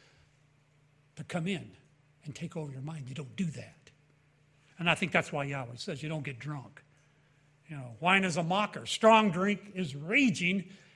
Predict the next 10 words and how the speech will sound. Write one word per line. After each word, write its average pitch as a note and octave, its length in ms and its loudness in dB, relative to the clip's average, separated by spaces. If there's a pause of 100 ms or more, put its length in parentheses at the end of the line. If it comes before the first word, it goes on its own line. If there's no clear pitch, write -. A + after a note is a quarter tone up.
(300)
and D#3 320 -6
whoever's G#3+ 300 2
deceived F#3+ 920 0
thereby D#3 400 -4
is D3 120 -8
not C3+ 220 -10
wise. A3+ 240 -6 (2500)
So, F#3 420 8 (1400)
it F#3+ 120 8
happens. G3+ 580 6